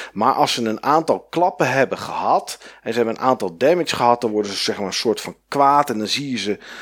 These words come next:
zie je ze opspringen en dan worden ze blauw en dan laden ze zichzelf op. Een beetje, ja, Dragon Ball Z-achtige gebeurtenissen, denk ik, eh, dat je het mee kan vergelijken.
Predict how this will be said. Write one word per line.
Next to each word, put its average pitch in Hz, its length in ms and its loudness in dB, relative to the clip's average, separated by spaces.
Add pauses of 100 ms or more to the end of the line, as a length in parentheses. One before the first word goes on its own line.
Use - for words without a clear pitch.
(220)
zie - 160 -2
je 123 60 0
ze - 160 0
opspringen 175 540 2
en 151 60 6
dan 143 80 4
worden 123 180 2
ze 110 180 -4
blauw 160 380 4
en 127 60 4
dan 120 140 2
laden 147 380 2
ze 127 140 -8
zichzelf 127 500 0
op. 175 180 0
Een 117 100 -8
beetje, 113 540 2
ja, 107 320 -2
Dragon 139 440 2
Ball 110 240 0
Z-achtige 151 800 -4
gebeurtenissen, 123 840 0
denk 127 240 4
ik, 123 220 -4
eh, 117 180 6
dat 120 180 2
je 120 60 -6
het 107 140 -6
mee 110 180 4
kan 107 160 0
vergelijken. 101 640 0